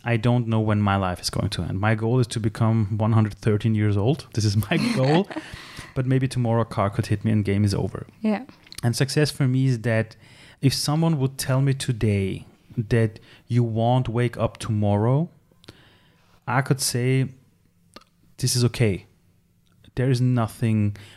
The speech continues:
Speaker 1: where I would say, "Oh, it, uh, maybe I should do this or do that." I, there are so many things I do regret. For me, success is having a life where you don't regret anything, and where you don't, and where you know that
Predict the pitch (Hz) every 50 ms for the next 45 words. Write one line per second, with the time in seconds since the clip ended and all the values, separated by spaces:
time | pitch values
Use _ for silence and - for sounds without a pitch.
0 | - _ - 110 107 107 107 104 107 107 104 - - 107 101 92 110 113 107 104
1 | 107 104 - - - - - - - - - - - - - - - - - -
2 | - - - 120 117 117 117 110 104 - 117 104 - - 123 117 113 117 123 127
3 | 123 - - 120 113 104 101 - 120 117 107 113 110 117 113 - 117 113 110 110
4 | 104 - - - - - - 107 110 113 107 110 104 - - 135 127 120 117 110
5 | - 117 110 104 - - 113 104 104 - 120 113 113 110 107 113 107 110 127 131
6 | - - - - - - - - - - - - - - - - - - - _
7 | _ _ _ _ _ - - 131 123 131 135 143 135 135 143 131 - - 127 120
8 | 110 127 110 - 123 120 120 123 120 113 107 107 104 110 110 104 110 107 107 107
9 | 107 104 - 104 104 107 101 107 101 - 101 98 95 - - 104 107 104 - 135
10 | 135 147 143 - - _ _ _ _ _ _ _ _ _ - - - - - -
11 | - - - - _ _ _ _ _ - 117 110 110 110 107 104 110 110 110 110
12 | 104 110 107 107 107 107 - - - - 117 107 101 107 107 107 107 107 107 104
13 | 104 104 101 101 104 107 107 101 104 101 98 101 101 - -